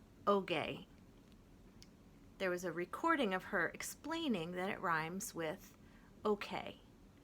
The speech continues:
Okay, Ogay. Ogay Mora.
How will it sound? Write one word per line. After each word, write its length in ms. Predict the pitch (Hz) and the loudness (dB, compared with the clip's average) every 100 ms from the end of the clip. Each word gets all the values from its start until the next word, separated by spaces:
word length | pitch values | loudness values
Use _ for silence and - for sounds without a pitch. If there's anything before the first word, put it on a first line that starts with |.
| - - - | -20 -12 -2
Okay, 520 | 220 - 240 233 226 - | 0 2 2 2 2 0
Ogay. 540 | 202 190 170 139 - - - - - - | 0 2 0 0 -4 -14 -20 -20 -20 -2
Ogay 400 | 208 233 226 220 | 2 4 4 4
Mora. 400 | 214 165 151 - | 2 2 -2 -4